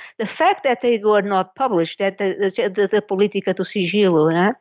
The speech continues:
The fact that they were not published, that doesn't mean they didn't circulate, of course. Uh, they didn't, of course, they circulated in a less, uh, amount of copies. But other people, it doesn't mean that other people could have access to them.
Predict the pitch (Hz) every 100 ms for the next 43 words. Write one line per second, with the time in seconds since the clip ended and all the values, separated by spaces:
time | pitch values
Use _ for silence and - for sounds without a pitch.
0 | - - - 220 - 311 - 277 277 262
1 | 247 226 214 - 254 240 - 196 - 202
2 | - 208 202 190 196 185 196 190 - 180
3 | 175 170 160 147 139 - _ _ - -
4 | - 214 185 - 165 160 160 - _ -
5 | 202 208 208 208 202 226 269 269 247 233
6 | - 277 262 233 247 226 233 233 233 226
7 | 214 196 190 185 - _ 208 175 160 165
8 | 151 151 165 185 180 185 185 170 - 185
9 | 175 139 139 _ _ _ - - - 214
10 | 277 277 - - 277 330 - 240 220 208
11 | 202 202 - 190 208 208 208 185 175 202
12 | 202 196 190 185 180 185 185 180 196 185
13 | - 170 - - 160 151 156 131